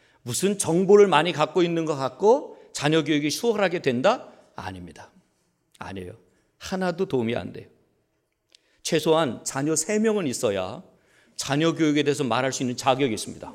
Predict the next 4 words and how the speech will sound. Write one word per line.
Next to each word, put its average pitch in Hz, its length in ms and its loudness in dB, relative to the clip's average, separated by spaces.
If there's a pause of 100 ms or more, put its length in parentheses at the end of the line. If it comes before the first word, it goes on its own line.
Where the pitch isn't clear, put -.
(800)
예. 101 200 -2 (720)
자녀 170 340 0
셋은 262 560 2
되어야, 120 640 2